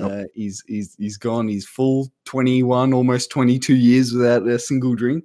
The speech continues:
Speaker 2: Didn't you, didn't you say you're gonna have your first drink at one of your mates' weddings?
Speaker 1: Yeah, I said every wedding before I get married, I'll have a drink of their choice.
Speaker 2: Damn.
Speaker 1: But if I get married first, I have to quit drinking
Speaker 2: You know
Speaker 1: first.
Speaker 2: what?
Speaker 1: So
Speaker 2: What?
Speaker 1: it's
Speaker 2: What do you? What do you think would be your,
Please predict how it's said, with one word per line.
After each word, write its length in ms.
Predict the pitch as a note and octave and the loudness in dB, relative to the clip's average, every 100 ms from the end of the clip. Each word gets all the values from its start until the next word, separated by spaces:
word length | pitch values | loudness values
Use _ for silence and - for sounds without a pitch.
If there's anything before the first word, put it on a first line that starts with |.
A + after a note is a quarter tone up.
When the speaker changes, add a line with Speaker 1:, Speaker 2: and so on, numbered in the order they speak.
| - | -6
Speaker 2:
Didn't 140 | D3 E3 | 0 4
you, 240 | D#3+ D3 - - - | 4 2 -6 -12 0
didn't 140 | G3 | 0
you 40 | F#3+ | 2
say 200 | F3 E3+ | 4 6
you're 180 | D#3+ | 4
gonna 80 | D#3 | 2
have 80 | C#3+ | 2
your 80 | C#3 | 0
first 380 | C3+ C3 C#3 B2+ | 2 2 2 -2
drink 320 | C3 C3 C3 | -2 -2 0
at 120 | B2 | -2
one 100 | A2+ | 0
of 60 | B2 | -2
your 100 | A#2 | -2
mates' 560 | A2 A2+ - - - - G#2+ | -2 -4 -6 -10 -12 -14 -4
weddings? 560 | A#2 A2+ C3+ F3 - _ _ _ | -2 -2 -4 -8 -12 _ _ _
Speaker 1:
Yeah, 240 | F#2+ F2 D#2+ | -10 -8 -6
I 40 | |
said 340 | D2+ F#2 D#2+ D#2+ - | -2 0 0 -2 -6
every 240 | F#2+ F#2 | -2 -2
wedding 440 | D#2 D#2+ D#2+ D#2+ _ | -2 -6 -8 -10 _
before 260 | E2+ - - - | -14 -8 -8 -4
I 140 | E2 | -6
get 180 | D#2 - | -6 -10
married, 360 | E2 D#2+ D#2+ D#2+ _ _ _ _ - | -8 -6 -8 -10 _ _ _ _ -6
I'll 140 | E2+ | -2
have 180 | F2+ D#2 | -2 -2
a 160 | E2 | -4
drink 300 | D#2 F#2+ G2 | -4 -6 -4
of 100 | F#2 | -4
their 140 | D#2 D#2 | -4 -6
choice. 500 | - D#2 D#2 - - _ _ _ _ _ _ _ - | -6 -8 -6 -6 -8 _ _ _ _ _ _ _ -14
Speaker 2:
Damn. 160 | E2+ | -6
Speaker 1:
But 120 | F2+ F2 | -4 -2
if 100 | F#2 | 2
I 160 | F2+ | 2
get 180 | F#2+ - | 2 -2
married 280 | F2 D#2+ D2 | -4 -8 -8
first, 280 | D#2 D2+ - | -12 -8 -8
I 40 | |
have 100 | D2+ | -8
to 80 | - | -14
quit 220 | - F2+ | -12 -12
drinking 320 | - D#2+ E2 D#2+ | -12 -16 -10 0
Speaker 2:
You 100 | A#2+ | 2
know 180 | A#2+ A2 | 4 4
Speaker 1:
first. 180 | F2+ - | 2 2
Speaker 2:
what? 260 | A#2+ A#2+ | 2 2
Speaker 1:
So 100 | G#2+ | 2
Speaker 2:
What? 60 | A#2+ | 2
Speaker 1:
it's 140 | - A2 | 2 2
Speaker 2:
What 120 | A#2+ | 2
do 60 | A#2+ | 2
you? 280 | A#2 A2 - _ _ - | 0 -2 -8 _ _ -6
What 140 | B2 | 0
do 80 | B2 | 0
you 100 | A#2+ | 0
think 300 | C3 A#2+ A2+ G2 - | 0 -2 -4 -12 -4
would 220 | A#2 A2 | -4 0
be 100 | A2+ | -2
your, 560 | G#2 G#2+ G2+ G2 F#2+ | 0 0 0 0 -4